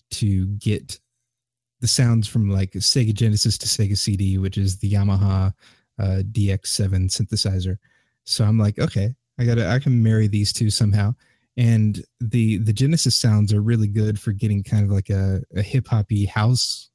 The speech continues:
house music-y feel. So I essentially made, like, Vangelis rap music <laughs> for, for Read Only Memories. Very anthemic, melodic Vangelis rap music. Um,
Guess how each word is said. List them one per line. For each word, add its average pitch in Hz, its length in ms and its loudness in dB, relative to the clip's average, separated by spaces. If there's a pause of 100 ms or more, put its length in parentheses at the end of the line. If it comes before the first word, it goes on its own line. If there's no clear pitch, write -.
house - 260 -2
music-y 131 320 0
feel. 156 360 -2 (680)
So 120 480 0
I 113 160 2
essentially 113 720 0
made, 104 380 2
like, 98 160 -2
Vangelis 101 800 0
rap 101 200 -2
music 110 440 -4 (420)
<laughs> 123 500 2
for, 101 260 0 (480)
for 120 100 0
Read 110 200 2
Only 107 160 4
Memories. 98 380 2
Very 120 360 2
anthemic, 110 600 2
melodic 104 640 -2 (460)
Vangelis 101 600 0
rap 98 220 -2
music. 107 380 -4 (400)
Um, 104 360 2